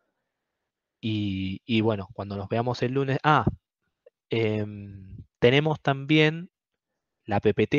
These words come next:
de esto. Ah, les comento cómo funciona eso porque por ahí quedó medio en el limbo.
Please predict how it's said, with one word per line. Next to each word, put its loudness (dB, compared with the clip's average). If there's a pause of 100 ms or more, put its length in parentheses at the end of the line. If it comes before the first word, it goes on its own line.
de 4
esto. -2 (1000)
Ah, 4
les 2
comento -4
cómo -4
funciona -4
eso 0
porque -2
por -4
ahí -2
quedó -4
medio -6
en -6
el -6
limbo. -10